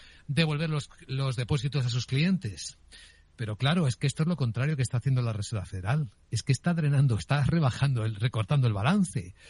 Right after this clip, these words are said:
Y por otro lado, va a estar soltando más dinero al mismo tiempo que sube los tipos de interés. Es como sorber y soplar, que diría alguien, aunque sean casos concretos.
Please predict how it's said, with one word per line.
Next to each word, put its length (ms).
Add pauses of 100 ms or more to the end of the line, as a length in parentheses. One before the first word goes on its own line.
(440)
Y 100
por 180
otro 160
lado, 200
va 60
a 20
estar 220
soltando 420
más 160
dinero 380 (120)
al 100
mismo 160
tiempo 240
que 80
sube 180
los 140
tipos 240
de 60
interés. 360
Es 80
como 420 (240)
sorber 520
y 60
soplar, 420
que 120
diría 300
alguien, 440
aunque 220
sean 220
casos 260
concretos. 720